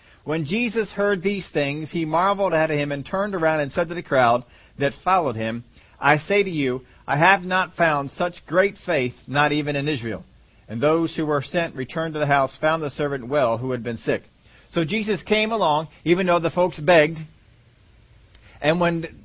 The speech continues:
Jesus became near to the house, the man sent other servants on out. Said, "Hold on a minute. I didn't even think myself worthy to come to you, let alone to have you come to my house. If you just speak the word." And he said why he believed it was this way.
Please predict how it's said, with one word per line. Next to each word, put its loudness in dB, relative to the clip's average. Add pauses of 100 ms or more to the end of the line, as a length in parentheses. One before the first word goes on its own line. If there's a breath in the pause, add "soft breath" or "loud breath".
Jesus 0
became -2 (400)
near 2
to -2
the 2
house, 2 (400 loud breath)
the 0
man 4
sent 0
other 2 (180)
servants 0
on 0
out. 0
Said, -2
"Hold 2
on 2
a -2
minute. 0 (300 loud breath)
I 4
didn't -4
even -4
think -4
myself 0
worthy 0
to -6
come -4
to -6
you, -2
let 2
alone 0
to -2
have 2
you -6
come -4
to -6
my 0
house. 0 (220 soft breath)
If -8
you -4
just -4
speak -6
the -2
word." 2 (1080)
And 2
he 2
said 0
why 4
he 2
believed -2
it -4
was -4
this -6
way. -2